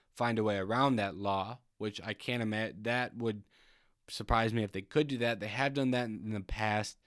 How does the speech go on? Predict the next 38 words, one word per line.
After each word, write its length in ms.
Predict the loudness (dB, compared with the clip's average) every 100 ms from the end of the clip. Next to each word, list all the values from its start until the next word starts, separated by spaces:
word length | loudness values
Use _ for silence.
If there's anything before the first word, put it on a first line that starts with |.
| -20 -20 -20 _
Um, 180 | -6 -4
I 100 | -4
believe 320 | -4 0 0
they 120 | 0 -2
stepped 340 | -2 -4 -2
in 160 | -4 -2
on 220 | -4 -6
some 320 | -2 2 2
fighters 400 | 4 2 2 -2
with 140 | -4
their 160 | -2 -4
visa 440 | -2 -2 0 -2
issues. 540 | -4 -4 0 0 0 -4 -20 _ _
It 100 | -6
doesn't 260 | -2 0 4
happen 260 | 2 2
all 200 | 0 0
the 120 | 0
time. 400 | -4 -2 -2 -2 -6 _ -16
It's 180 | -10 -6
rare, 560 | 0 4 4 4 2 -6 _ _
with 120 | -6
the 100 | -4
current 300 | -2 0 2
administration 800 | 0 -2 -2 -4 -4 -2 -2 -2
in 120 | -2 0
New 60 |
York 440 | 0 6 6 6 0 -14
and 100 | -6
Dana 220 | -2 -2
White's 260 | 0 -2 -4
political 400 | -6 -4 -4 -4
beliefs. 420 | 0 4 4 2 -4
I 120 | -4
doubt 400 | 2 4 4 2
that 300 | -2 -2 -2
does 320 | 2 2 2
happen, 600 | 0 0 0 -2 -4 -6